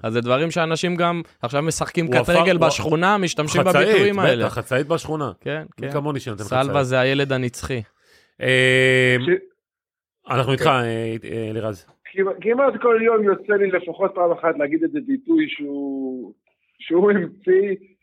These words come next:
Speaker 3: אה, ואתה יודע, גילי ורמוט, אה, איתכם באולפן, אני אוהד, אה,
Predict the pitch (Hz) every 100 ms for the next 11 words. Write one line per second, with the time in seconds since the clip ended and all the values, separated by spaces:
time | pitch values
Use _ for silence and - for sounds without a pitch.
0 | _ - 127 131 131 131 135 127 135 143
1 | 143 185 165 135 175 170 135 180 170 160
2 | 156 143 135 - 165 147 135 165 143 147
3 | 147 143 147